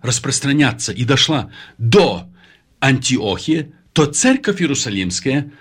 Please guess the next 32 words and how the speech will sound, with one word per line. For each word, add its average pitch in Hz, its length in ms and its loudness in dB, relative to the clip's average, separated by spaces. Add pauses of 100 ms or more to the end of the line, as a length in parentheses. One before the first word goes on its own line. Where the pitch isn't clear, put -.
посылает 226 520 2
туда 190 240 0
Варнаву, 180 720 2
о 117 80 -4
котором 135 380 -2
сказано, 131 460 -2
что 175 260 2
он 190 280 4
был 190 180 4
муж 220 400 0
добрый 214 440 2
и 220 420 -4
исполненный 226 840 2
Духа 135 300 -2
Святого 160 420 0
и - 160 -2
веры. 110 400 0 (300)
И 151 120 0
теперь 208 220 2
послушайте, 190 540 -2
как 175 300 -2 (160)
в 104 120 0
этом 247 300 2
же 226 100 -2
стихе, 123 640 -4 (640)
в - 80 -4
следующем 190 640 2
же 117 160 -2
предложении 120 640 0
сказано: 135 640 0 (240)
"И 196 160 4
приложилось 175 1040 2